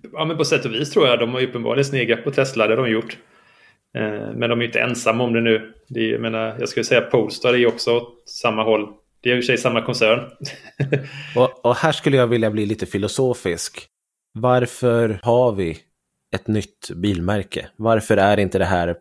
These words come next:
Speaker 2: Polestar två kombi eller Volvo E V nittio? Varför behöver vi ett nytt märke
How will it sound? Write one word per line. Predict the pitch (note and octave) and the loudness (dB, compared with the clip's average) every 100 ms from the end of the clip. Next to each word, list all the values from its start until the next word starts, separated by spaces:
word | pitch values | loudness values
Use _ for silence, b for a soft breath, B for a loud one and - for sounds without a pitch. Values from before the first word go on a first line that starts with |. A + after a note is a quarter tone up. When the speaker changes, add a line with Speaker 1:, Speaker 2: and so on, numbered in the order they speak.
| _ _ - | _ _ -2
Speaker 2:
Polestar | G#2+ F#2+ - F2+ | 0 0 0 0
två | D#2+ - F#2 E2+ D#2+ - - | 0 0 0 2 -2 -6 -8
kombi | - A#2 A#2+ F2 C#2+ B B B B | -2 0 0 -4 -8 B B B B
eller | G#2 F#2 F#2 F2+ - | 2 4 4 4 0
Volvo | G2+ G2 F2 F#2+ | 0 0 2 0
E | G2 | 0
V | F2 | 2
nittio? | F2 G#2 - F2 - _ - | 0 -2 -4 -6 -8 _ -8
Varför | G2 G2+ G2 - G2 E2 | -2 0 0 0 0 0
behöver | E2+ E2+ F2 E2+ | 2 2 2 2
vi | E2 - | -2 -2
ett | E2 - - | -4 -6 -4
nytt | F2 - | -4 -4
märke | F2+ D#2 - - | -4 -4 -6 -8